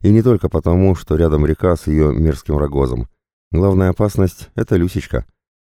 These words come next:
Как только она поймёт, что он сбежал, она вернётся, потому что его теперь нельзя оставлять в живых.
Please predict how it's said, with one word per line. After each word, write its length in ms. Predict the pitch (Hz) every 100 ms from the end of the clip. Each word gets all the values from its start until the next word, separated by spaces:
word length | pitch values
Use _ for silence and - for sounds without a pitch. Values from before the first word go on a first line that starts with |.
| _
Как 180 | 73 69
только 300 | 92 90 80
она 160 | 78 78
поймёт, 420 | 78 80 87 -
что 200 | - 78
он 100 | 78
сбежал, 460 | 69 69 78 92 87 - _ -
она 240 | 113 107
вернётся, 540 | 82 80 67 - 60 - _ _ _
потому 340 | 73 85 87 82
что 160 | -
его 220 | 80 87
теперь 320 | 95 85 82 78
нельзя 360 | 80 73 82
оставлять 440 | 85 - 76 80 73
в 60 |
живых. 400 | 65 73 78 -